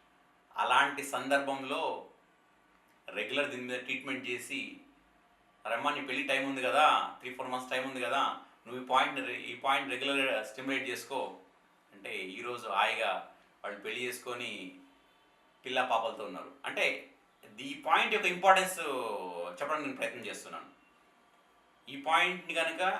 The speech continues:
నేను చెప్పిన విధంగా మీరు స్టిమ్యులేట్ చేయగలిగితే, ఆ సమస్య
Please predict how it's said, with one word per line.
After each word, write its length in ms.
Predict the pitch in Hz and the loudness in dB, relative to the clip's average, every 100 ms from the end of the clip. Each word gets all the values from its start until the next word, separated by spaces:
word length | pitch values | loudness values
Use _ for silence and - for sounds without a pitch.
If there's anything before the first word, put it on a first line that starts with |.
| - - _ - | -4 -16 _ -10
నేను 160 | 135 143 | -8 -6
చెప్పిన 260 | 165 170 185 170 156 147 | -8 0 4 6 6 4
విధంగా 320 | 143 156 156 147 139 | 2 -2 2 4 4
మీరు 120 | 139 135 | 2 -2
స్టిమ్యులేట్ 360 | - 143 170 143 | -6 -2 -2 0
చేయగలిగితే, 440 | 151 143 139 170 208 - - _ 123 | 0 0 -2 -4 -6 -12 -20 _ 4
ఆ 20 | 156 - | 6 6
సమస్య 400 | 156 160 170 190 | 4 4 4 2